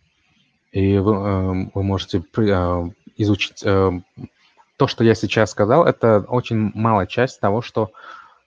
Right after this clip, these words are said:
э, вы можете найти в этой, э, в этой книге, э, и попытаться использовать. Для меня тоже было бы интересно узнать, э, к чему это приведёт, э, в вашей ситуации,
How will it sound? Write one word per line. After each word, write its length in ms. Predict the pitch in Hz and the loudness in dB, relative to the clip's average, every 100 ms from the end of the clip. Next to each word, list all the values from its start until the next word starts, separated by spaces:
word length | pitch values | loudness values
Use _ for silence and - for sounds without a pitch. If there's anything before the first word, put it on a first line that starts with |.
| _ | _
э, 360 | 101 95 92 92 95 - _ _ - - _ _ _ _ _ _ | -2 0 0 -2 -8 -16 _ _ -20 -20 _ _ _ _ _ _
вы 200 | - 101 104 | -8 -2 -2
можете 220 | 101 104 | -2 -2
найти 200 | 98 - | -2 0
в 40 | |
этой, 220 | 95 90 87 - | 0 0 -4 -8
э, 260 | 85 87 | -8 -6
в 60 | 87 | -6
этой 140 | 92 | -8
книге, 460 | - 90 82 90 151 _ _ _ _ _ _ _ _ - | -6 -6 -6 -4 -6 _ _ _ _ _ _ _ _ -6
э, 220 | 90 92 | -4 -2
и 40 | 98 | -2
попытаться 520 | 101 - 113 - 101 | -6 -2 -2 0 -6
использовать. 520 | - - 87 80 80 | -4 -2 -2 -2 0
Для 120 | 107 | 2
меня 200 | 113 120 - - | 2 0 -4 -2
тоже 240 | 113 95 | 0 0
было 220 | 85 92 87 | 0 0 0
бы 100 | 92 | -2
интересно 440 | 90 117 135 95 | -2 -2 -2 -2
узнать, 380 | 87 95 101 - _ _ _ _ _ | -2 -2 -4 -6 _ _ _ _ _
э, 240 | 85 85 82 | -6 -6 -6
к 80 | - | -4
чему 220 | 107 101 | -2 0
это 100 | 98 | 0
приведёт, 480 | - 92 87 87 - | -2 0 0 0 -2
э, 40 | 92 | -4
в 340 | 85 82 82 | -2 -2 -2
вашей 260 | 82 113 131 | -2 -2 -4
ситуации, 720 | - 110 110 107 - 104 | -8 -2 0 0 0 2